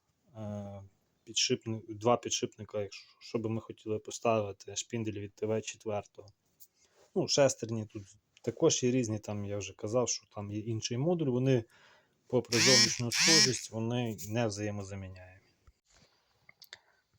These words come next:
Шпіндель знятий, і ситуація наступна. Значить, по цьому валу, по цьому валу зауважень немає,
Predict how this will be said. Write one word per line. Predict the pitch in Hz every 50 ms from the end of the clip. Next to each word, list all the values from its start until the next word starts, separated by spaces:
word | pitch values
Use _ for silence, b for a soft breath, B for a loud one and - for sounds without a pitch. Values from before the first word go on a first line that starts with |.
| _ _ _ _
Шпіндель | - - - - - 151 160 147 131 120 110 107
знятий, | 101 98 107 104 104 107 104 - - 175 185 180 170 B B B B B - 151 131
і | 156 175 185
ситуація | - - - - - - 123 135 139 135 - - 127 123
наступна. | 123 120 - - - 98 - - - 101 - - B B B B B B B B B B _ _
Значить, | - 113 117 - - _ _ -
по | - 143
цьому | 135 - - 170 170 170 170 165 160
валу, | 165 165 170 170 170 170 165 - - - _ _ _ _ _ _ _ - - _ b b b b b b b b b b b b _ _
по | - 131 131
цьому | _ - 117 110 104 101 98
валу | 95 95 98 98 95 95 95 - _ _ _ _ _ -
зауважень | 113 107 110 120 123 127 135 139 127 113 113 107 107
немає, | 113 120 139 156 175 175 170 170 175 165